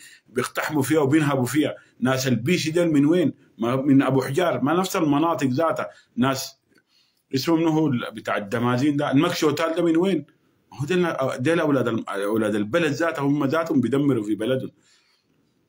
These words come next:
شوف التدمير بدأ بوين؟ بكوبري الحلفاية. أنا لو أنت سألتني قلت لي: "كوبري شنبات اتضرب منه؟" بقول لك: "ده الجيش". لو سألتني من كده بقول لك: "ده كده الجيش". لكن لو سألتني من كوبري شنبات، آه، الحلفاية ده،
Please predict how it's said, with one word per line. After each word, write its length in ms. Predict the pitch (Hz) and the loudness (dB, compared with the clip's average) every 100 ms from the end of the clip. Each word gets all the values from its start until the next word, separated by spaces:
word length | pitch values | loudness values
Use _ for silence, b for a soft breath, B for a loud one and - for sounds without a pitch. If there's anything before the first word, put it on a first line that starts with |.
| _ _ _ _ | _ _ _ _
شوف 300 | - - 196 | -8 -2 0
التدمير 640 | 208 165 131 151 160 151 - | 0 -2 0 2 2 0 -2
بدأ 200 | 143 170 | 0 2
بوين؟ 360 | 151 147 160 151 | 4 6 6 4
بكوبري 340 | 127 120 104 | 2 0 -2
الحلفاية. 640 | 107 110 104 127 98 - _ _ _ _ _ 131 | -2 -4 -4 -4 -4 -8 _ _ _ _ _ 0
أنا 100 | 143 | 2
لو 280 | 143 139 156 | 4 4 2
أنت 140 | 147 | 0
سألتني 460 | 127 107 98 117 131 | -2 -2 0 0 2
قلت 220 | 123 120 | 0 2
لي: 160 | 135 | 2
"كوبري 280 | 135 117 101 | 2 -2 -4
شنبات 340 | 110 110 131 131 | -4 -2 0 0
اتضرب 340 | 123 135 127 | 0 2 2
منه؟" 160 | 123 131 | 2 0
بقول 240 | 101 104 | -2 -4
لك: 100 | 117 | -4
"ده 140 | 95 | -8
الجيش". 460 | 95 107 98 - - _ _ _ _ _ _ _ _ - | -8 -8 -8 -10 -20 _ _ _ _ _ _ _ _ -8
لو 80 | 113 | -6
سألتني 500 | - 120 120 156 180 | -2 -2 0 2 4
من 420 | 165 156 117 120 - - - | 4 2 0 -4 -6 -20 -2
كده 180 | 156 151 | 0 2
بقول 280 | 120 107 123 | 0 2 2
لك: 80 | 131 | 2
"ده 160 | 131 | 0
كده 260 | - 135 117 | -2 0 -2
الجيش". 360 | 101 113 - | -2 -4 -4
لكن 220 | 110 110 160 | -6 -2 0
لو 120 | 139 | 2
سألتني 440 | 131 110 127 131 | 0 -2 0 4
من 100 | 151 | 4
كوبري 240 | 139 107 101 | 2 -2 -4
شنبات، 460 | 107 110 147 - | -4 -2 -4 -4
آه، 200 | 110 - | -6 -6
الحلفاية 440 | - 104 101 151 156 | -8 -10 -4 -2 0
ده، 180 | 208 | -2